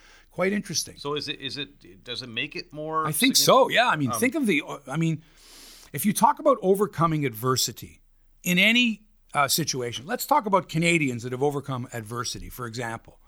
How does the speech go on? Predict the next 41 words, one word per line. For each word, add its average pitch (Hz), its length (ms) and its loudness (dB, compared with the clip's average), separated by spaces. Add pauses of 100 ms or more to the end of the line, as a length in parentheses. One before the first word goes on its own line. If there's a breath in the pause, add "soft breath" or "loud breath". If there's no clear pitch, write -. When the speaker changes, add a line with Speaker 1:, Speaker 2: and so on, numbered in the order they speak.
(340 soft breath)
Speaker 1:
Tell 285 200 4
me 302 100 6
of 185 100 2
someone 113 440 -4
who 135 220 0
was 110 320 -2
crippled, 196 640 0 (100)
if 113 160 -16
that 131 200 0
was 123 120 -8
the 123 80 -10
term 151 240 -6
in 131 80 -2
those 120 220 -4
days, 110 240 -10
was 110 180 -8
Speaker 2:
Mm. 101 60 -8
Speaker 1:
disabled, 160 640 0 (120)
Speaker 2:
Mm-hmm. 107 220 -14 (300 soft breath)
Speaker 1:
uh, 123 80 -10
came 214 260 6
back 185 240 4
from 143 120 -10
that 143 180 -2
to 131 80 -18
become 135 240 -10
a 127 60 -8
world 160 260 2
champion, 143 640 -6
and 180 100 -14
yet 208 240 2
also 202 560 -2
off 190 320 6
the 151 80 -12
field 170 320 -6
of 117 140 -16
play 117 460 0 (380 soft breath)
was 151 180 2
a 151 60 2
remarkable 147 600 2
man 139 420 -2